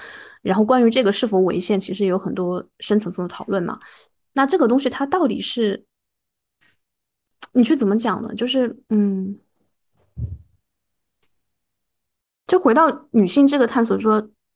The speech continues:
这个，这个，这个讨论上来说也是，你觉得说是以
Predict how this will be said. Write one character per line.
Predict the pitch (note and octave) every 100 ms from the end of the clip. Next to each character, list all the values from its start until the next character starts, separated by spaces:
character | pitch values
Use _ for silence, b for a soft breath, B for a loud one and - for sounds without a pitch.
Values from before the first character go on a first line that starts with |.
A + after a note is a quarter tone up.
| -
这 | C4+
个， |
这 | A3 C4
个， | G#3 - _ _
这 | C4+
个 | A3+
讨 | - F#3
论 | G3+
上 | A3+
来 | G3
说 | F#3+ G#3+
也 | F#3
是， | -
你 | A3 F#3+
觉 | G3
得 | A3
说 | A#3 B3 B3
是 | B3 A3
以 | G#3+ F#3+ F3+